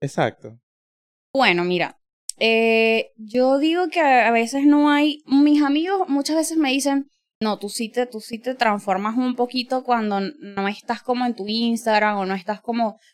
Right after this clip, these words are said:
Speaker 2: con otras modelos haciendo historias y cosas", pero yo siento que no so-, no hay mucha diferencia.
Speaker 1: Claro,
Speaker 2: Y eso
Speaker 1: pero
Speaker 2: es algo que en estos días me
Speaker 1: Ajá.
Speaker 2: di cuenta porque, eh, yo soy muy natural en mis historias. O sea, yo me muestro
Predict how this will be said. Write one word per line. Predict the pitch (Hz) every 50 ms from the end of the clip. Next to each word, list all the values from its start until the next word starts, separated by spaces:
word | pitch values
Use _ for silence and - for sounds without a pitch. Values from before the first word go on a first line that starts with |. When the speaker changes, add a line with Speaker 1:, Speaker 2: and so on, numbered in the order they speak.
| _ _
Speaker 2:
con | - 208 208
otras | 202 202 214 220 220
modelos | 240 220 202 196 190 190 202 226 226
haciendo | 226 208 - - 208 196 185 190 208
historias | 220 - _ _ - 220 208 202 208 208 214 214 214 220 214
y | 208 196
cosas", | - 196 196 185 196 208 214 _ _ _ _ _ _ _ _ _ _
pero | - 233 233 233 240 240 233 240 233 233 226 214 185
yo | 208 233 233
siento | - 277 269 269 320 320 -
que | 269 247
no | 240 240 233 220 220 220
so-, | - - 240 226
no | - 226 233
hay | 233
mucha | 240 254 262 262 - 262
diferencia. | 269 277 262 - 190 190 190 180 175 170 160 - _ _ _ _ _ _ _ _ _ _ -
Speaker 1:
Claro, | - 170 160 135 240 233
Speaker 2:
Y | 233
eso | 240 240 240
Speaker 1:
pero | 240 240 -
Speaker 2:
es | 277
algo | 285 285 302 294
que | - 320 285
en | 262 254 233
estos | 226 214 - - 269 277 285
días | 302 294 247 226 233 254 240 233
me | 226 220
Speaker 1:
Ajá. | 208 202
Speaker 2:
di | 208 220
cuenta | - - 269 262 220 214 208 - 240 240
porque, | - 220 208 202 202 196 202 196 196 190 190 185 180 170 - _ _ _ _ _ _ _ _ _ _ _
eh, | - 214 214 220 220 214
yo | 214 240
soy | 247 - 381 359
muy | 311 311 311
natural | 339 370 339 339 330 349 339 320 285
en | 262 254
mis | 240 233 214 202
historias. | 190 - 208 190 185 185 190
O | -
sea, | 226
yo | 226 240 254
me | 269 294
muestro | 311 320 339 330 302 - 320 311